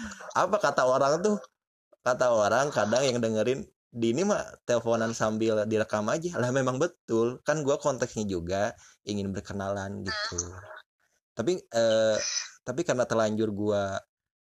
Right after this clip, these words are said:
Speaker 1: ngomong opening, sekarang gua pengen opening,
Speaker 2: Hmm.
Speaker 1: biar lu pada tahu juga gitu. Takutnya ini apaan nih gitu.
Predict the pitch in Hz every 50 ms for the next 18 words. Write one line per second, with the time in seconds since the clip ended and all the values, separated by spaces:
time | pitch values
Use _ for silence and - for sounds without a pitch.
0 | _ _ - 104 101 98 98 98 101 101 104 95 - 98 95 92 92 98 107 127
1 | 139 135 - - _ _ _ _ - - - - 104 98 113 131 131 127 - 107
2 | 101 98 - 90 - 110 117 110 101 92 92 95 92 104 101 - - - - 101
3 | 98 104 95 92 95 95 92 90 - 92 92 92 87 - 92 92 95 101 107 107
4 | 104 - 85 92 98 92 - - 87 82 85 - _ _ _ _ _ 92 90 -
5 | 110 104 131 139 113 110 139 139 - 98 - 104 120 147 180 196 208 196 156 127
6 | 120 104 - 127 110